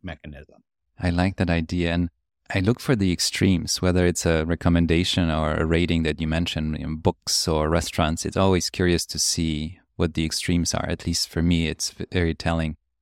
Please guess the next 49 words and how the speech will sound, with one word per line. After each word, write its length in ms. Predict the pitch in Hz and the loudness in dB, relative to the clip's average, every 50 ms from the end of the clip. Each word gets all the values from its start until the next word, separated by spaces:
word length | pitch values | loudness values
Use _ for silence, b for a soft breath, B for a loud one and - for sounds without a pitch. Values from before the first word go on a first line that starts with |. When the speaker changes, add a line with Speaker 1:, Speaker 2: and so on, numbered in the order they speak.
| _ _ | _ _
Speaker 2:
who 160 | - - 110 | 4 4 4
gave 300 | 98 - 95 92 90 - | 6 6 6 6 4 4
one 180 | - 87 85 82 | 2 2 2 2
star 480 | - - - - 87 82 78 78 73 71 | 0 -2 -2 0 0 2 2 0 0 -2
or 140 | 73 78 | -2 -4
who 140 | 76 - 90 | -2 -2 -4
gave 260 | 80 - 82 82 78 | -2 0 -2 -2 -2
five 500 | - - - - - - 85 80 78 76 - | -4 -10 -18 -10 -4 -2 -2 0 -2 -4 -6
stars 500 | - - - 80 78 78 76 76 - - - | -8 -4 -2 -2 0 0 -2 -2 -4 -6 -6
and, 300 | 78 78 76 73 - - | -6 -4 -4 -4 -6 -6
and 140 | 78 78 - | -6 -6 -6
a 60 | 78 | -6
best 400 | 78 80 - 78 80 - - - | -8 -6 -6 -6 -4 -4 -4 -2
note 260 | 92 82 78 82 - - | -2 -2 -2 -4 -6 -6
possible. 540 | - 87 80 - - - 80 78 76 78 _ _ _ _ _ _ _ _ _ _ _ - | -4 -4 -4 -4 -4 -6 -6 -6 -6 -8 _ _ _ _ _ _ _ _ _ _ _ -8
And 260 | 101 90 87 87 87 | -4 -2 0 0 0
I'm 120 | 85 85 | 0 -2
just 200 | - - - - | -2 -2 -4 -4
curious 400 | - - 92 90 85 85 80 - | 0 2 2 4 4 2 0 0
where 140 | - 87 85 | 0 2 2
it 140 | 82 82 - | 2 0 -2
came 200 | - 85 85 82 | -2 -2 -2 -2
from 220 | - - 85 82 80 | 0 -2 0 0 0
and 100 | 80 80 | 0 0
what 180 | 80 80 76 - | 0 -2 -2 -2
they 120 | 78 78 | -4 -4
really 260 | 78 80 78 78 78 76 | -2 -2 -2 -4 -4 -6
thought. 400 | - - - 98 101 104 - - _ _ _ _ _ _ _ _ _ _ | -4 0 0 0 0 0 -4 -10 _ _ _ _ _ _ _ _ _ _
And 180 | - 104 92 95 | -2 0 4 6
in 120 | 101 98 | 6 6
the 80 | 95 92 | 8 8
market, 560 | 92 92 101 117 - - - 101 87 - - - _ _ _ _ _ _ _ _ _ - | 6 6 6 4 4 2 0 0 0 -2 -8 -16 _ _ _ _ _ _ _ _ _ -6
I 180 | - 92 95 | -2 0 4
would 160 | 101 110 110 | 6 6 6
assume 320 | 101 95 - - - 107 107 | 6 4 2 4 6 6 6
that 100 | 101 92 | 6 6
most 280 | 87 87 90 95 - - | 6 6 6 6 4 4
of 120 | 101 95 | 2 4
the 100 | 87 92 | 4 2
time 320 | 82 - - 90 92 92 90 | 2 2 2 4 4 4 4
the 100 | 85 85 | 4 4
market 380 | 82 82 82 87 - - 85 | 4 4 2 2 0 0 -2
is 120 | 85 78 - | 0 -2 -2
fairly 340 | - - 92 87 87 87 87 | 0 2 4 4 4 4 2
correct 600 | - - - 87 85 85 107 - - - - - _ | 0 0 0 2 4 4 2 0 -4 -8 -10 -10 _
<laughs> 400 | - - - _ - 98 - - | -14 -16 -14 _ -14 -14 -6 2
about 360 | - 107 95 - - 110 101 - | 2 2 4 6 4 4 4 4
Speaker 1:
Mm-hmm. 60 | - | 4
Speaker 2:
valuing, 640 | 101 95 95 87 92 110 107 95 110 117 113 113 | 4 6 6 6 6 6 6 6 4 4 2 -2